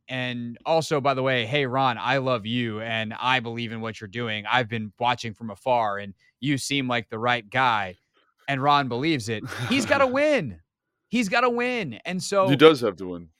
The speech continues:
Speaker 1: i-, is, is he going to tilt things in Sam Howell's favor?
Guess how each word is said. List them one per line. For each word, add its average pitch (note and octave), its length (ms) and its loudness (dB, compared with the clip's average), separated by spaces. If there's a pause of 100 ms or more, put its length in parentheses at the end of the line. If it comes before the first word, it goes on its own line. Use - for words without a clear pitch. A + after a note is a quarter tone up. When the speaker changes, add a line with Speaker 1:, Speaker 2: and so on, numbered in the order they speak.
(140)
Speaker 1:
i-, F2 80 -14 (320)
is, G#3 280 -4
is G3+ 200 0
he A#3+ 160 -4
going G3 520 -2
to C#3+ 720 -2 (380)
tilt G#3+ 340 0
things F3+ 340 -2
in D#3 80 -2
Sam D3 280 -2
Howell's B2+ 340 0
favor? - 380 -10